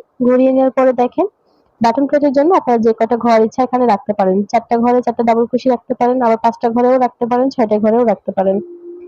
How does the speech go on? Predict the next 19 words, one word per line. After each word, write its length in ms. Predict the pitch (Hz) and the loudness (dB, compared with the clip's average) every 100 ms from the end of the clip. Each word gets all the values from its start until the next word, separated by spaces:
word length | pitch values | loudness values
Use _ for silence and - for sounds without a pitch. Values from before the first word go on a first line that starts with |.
| - - | -20 -10
তো 80 | - | 0
এভাবে 200 | 262 262 277 | 2 4 2
একটি 160 | - 233 | 0 -4
একটি 140 | 247 | -2
করে 120 | 262 | 0
ডাবল 220 | 254 226 220 | 2 2 0
কুশি 260 | 240 - | -2 -2
করে 180 | - 233 | 0 0
নিতে 200 | 208 208 | 0 0
হবে 160 | 226 262 | 0 0
যে 140 | 240 220 | 0 0
কটা 220 | 226 240 | -2 -2
ঘর 260 | 226 226 233 | -2 0 2
আপনি 200 | 226 262 | 0 0
বাটন 240 | 247 226 233 | -2 0 -2
প্লেটের 280 | 247 233 226 | -2 0 0
জন্য 140 | 226 311 | 2 2
রাখতে 260 | 262 - 202 | 0 -2 -4
চাচ্ছেন। 300 | 202 202 | -2 -2